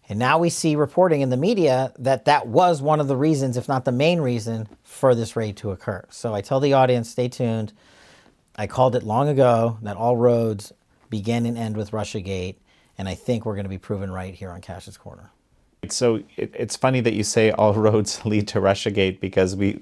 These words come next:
Speaker 2: as we finish up, we have to talk a little bit about Russiagate. Um, we have, uh, Andrew Filippi, the, you know, the counsel that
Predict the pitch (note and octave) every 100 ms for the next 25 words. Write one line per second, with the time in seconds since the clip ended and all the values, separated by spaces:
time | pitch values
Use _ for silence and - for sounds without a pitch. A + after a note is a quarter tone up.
0 | - A2+ G#2+ G#2+ A2 G#2+ G2+ A2+ G2+ G#2
1 | F#2+ G#2 - G#2+ A2 G#2 A#2 A2+ A2 G#2
2 | - G2 G#2 G2+ G2+ - G2 G2 F#2 F#2
3 | - - - - - G2 F#2+ F#2 F#2 G2
4 | G2 G#2 G2+ G2+ - - F#2+ F#2 E2+ -
5 | A2+ A2+ - G#2+ A2+ - G#2+ G#2 G2 G2
6 | F2+ F2 E2+ - G2 F#2+ F#2+ G2+ - G#2+
7 | G#2+ A2+ G2+ F#2+ F#2